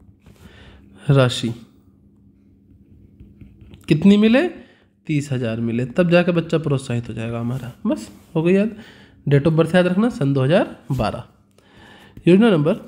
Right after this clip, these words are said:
पच्चीस की बात कर लेते हैं, इसका नाम है किशोरी शक्ति योजना। जी हाँ, क्या नाम है? किशोरी शक्ति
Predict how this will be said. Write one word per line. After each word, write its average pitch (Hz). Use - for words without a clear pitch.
पच्चीस -
की 131
बात 127
कर 135
लेते 139
हैं, 160
इसका 165
नाम 160
है 226
किशोरी 220
शक्ति -
योजना। 120
जी 147
हाँ, 135
क्या 160
नाम 165
है? 277
किशोरी 170
शक्ति -